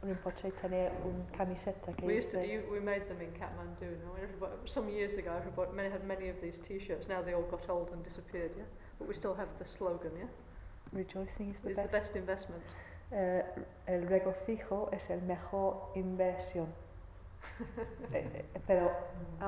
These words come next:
Speaker 1: ahora todas estas camisetas están un poco gastadas, pero todavía vive el eslogan.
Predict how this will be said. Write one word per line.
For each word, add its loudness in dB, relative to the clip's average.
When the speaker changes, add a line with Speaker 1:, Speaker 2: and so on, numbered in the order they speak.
Speaker 1:
ahora 6
todas 4
estas 2
camisetas 0
están -4
un -4
poco -2
gastadas, 4
pero 2
todavía 0
vive 4
el 2
eslogan. 0